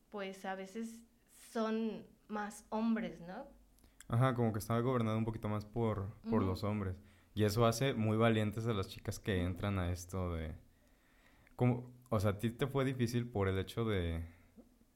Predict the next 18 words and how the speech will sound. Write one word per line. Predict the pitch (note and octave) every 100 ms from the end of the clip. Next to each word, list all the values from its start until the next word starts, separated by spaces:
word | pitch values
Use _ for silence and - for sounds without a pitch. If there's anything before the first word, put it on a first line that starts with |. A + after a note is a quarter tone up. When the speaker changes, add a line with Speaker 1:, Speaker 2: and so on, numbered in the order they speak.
| -
Speaker 2:
de | G2+
que | G2
estaba | F#2 F#2+ G2+
gobernado | A#2 A2+ G2+ G2 G2
principalmente | A2 G2+ G2+ F#2+ F#2
por | - F#2 F2 E2+ F2 - -
chicos | - G2 - A#2 B2
el, | F#2 F2 F2 - - _ _ _ _ _ _ _ _ _
el | A2 G2+
muralismo | F2+ E2+ F2+ G#2+ G#2+
y |
tal? | F#2 G2+ E3+ - _ _ _ _ - G#3
Speaker 1:
Bueno, | A3 A3 G#3+
yo | G#3+ A3+ A#3+ A#3 - _
pienso | B3 G#3+ A3+ A#3+
que | A#3 F#3
principalmente | F#3 F#3 G3 F#3+ G#3 G#3 G#3 G#3+ A3+ A3+
son | A3 F#3+ F#3